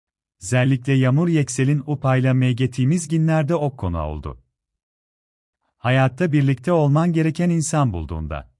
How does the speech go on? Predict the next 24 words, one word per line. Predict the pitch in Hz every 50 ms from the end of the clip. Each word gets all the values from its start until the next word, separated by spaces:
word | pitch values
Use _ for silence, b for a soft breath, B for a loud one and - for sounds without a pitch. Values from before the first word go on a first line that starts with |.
| _ _ _ _ _ _ _ _ _ _ _ _ _ _ _ _ _ _ _ _ _ _ _ _ _ -
Gerisi | 120 131 131 131 127 - 190
sessizliktir. | 180 - 160 151 143 - - 139 117 101 90 85 - - 78 71 - - - _ _ _ _ _ _ _ _ _ _ _ _ _ _ _ _ _ _ _ _ _ _ _ _ _
Bu | 110 135 170
sezler | 160 - 160 151 147 139 123 135 143 147 151
A | 160 151 143 131 120
K | - 123 107 90
A. | 78 76 69 - - _ _ _ _ _ _ _ _ _ _ _ _ _ _ _ _ _ _ _ _ _ _ _ _ _ -
Bar | 92 92 123 147 165
Ayaz | 170 160 156 151 151 147 139 117 107 127
L | 131 131
M | 131 135 135 131 117
bir | 160 185 175
A | 165 156 151 147
A | 143 127
K | - 147 147 143
ilan | 139 135 147 160 175
olarak | 165 156 160 160 160 156 151 -
yorumlandı. | 98 90 85 80 80 78 76 73 67 64 - _ _ _ _ _ _ _ _ _ _ _ _ _ _ _ _ _ _ _ _ _ _ _ _ _ _ _ _ _ _ _ _ _ _
Payla | 120 123 127 131 131 135 131
M | 123 127 135 135 120
K | - 143 135
sırada | - - 135 127 - - 127 135 123 165 170 143
binlerce | 156 151 156 160 160 160 127 - 143 117
beğeni. | 104 90 82 76 73 67 -